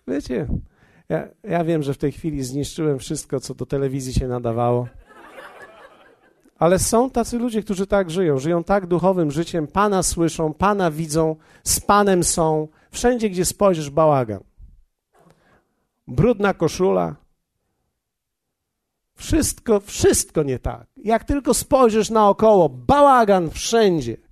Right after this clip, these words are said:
Ale jak ich zapytasz, „Jezus jest Panem”? I jakoś tak gdzieś to wszystko nie klika razem.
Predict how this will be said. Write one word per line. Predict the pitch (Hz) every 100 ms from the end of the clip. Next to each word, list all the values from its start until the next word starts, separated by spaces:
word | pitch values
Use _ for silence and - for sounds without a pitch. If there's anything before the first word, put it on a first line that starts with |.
| _ _ _ _ _ _ _ _ _ _ _ _ _ -
Ale | 156
jak | 180 208
ich | 151
zapytasz, | 160 202 180 139 123
„Jezus | 143 151 127
jest | 123 -
Panem”? | 156 170 147 156 _ _ _ _ _ _ _ _ _ _ _ _ _ _ _ _ _ _ _ _ _ -
I |
jakoś | 226 285 277 -
tak | 277 233
gdzieś | 208 262 -
to | 226
wszystko | - 247 -
nie | 208 170
klika | - - 156 175 101 90
razem. | 87 80